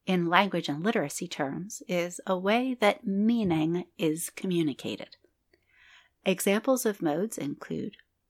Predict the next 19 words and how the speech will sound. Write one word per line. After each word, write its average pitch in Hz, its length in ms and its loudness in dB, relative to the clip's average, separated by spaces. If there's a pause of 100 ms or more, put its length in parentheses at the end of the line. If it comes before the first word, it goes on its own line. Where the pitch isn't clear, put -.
(140)
speech, - 580 -4 (540)
written 196 540 2
text, - 580 -4 (960)
images, - 640 0 (440)
signs, - 880 2
et - 120 -6
cetera. - 480 0 (1120)
I 220 80 6
have 247 160 10
a 208 40 4
link 202 320 0
to 208 160 2
a 185 100 6
video 185 420 2
of - 200 -10
Kress 254 400 0
answering 180 560 0
the 165 80 -4
question, 156 600 0